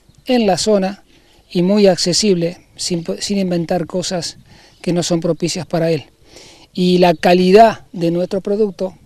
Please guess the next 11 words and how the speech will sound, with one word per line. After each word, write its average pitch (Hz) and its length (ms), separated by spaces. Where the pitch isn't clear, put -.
está 170 360
ratificada 196 920
por 190 320
las 170 200
normas 180 340
iso 175 260
nueve 208 220
mil, 226 260
que 160 140
tengo 175 320
la... 156 280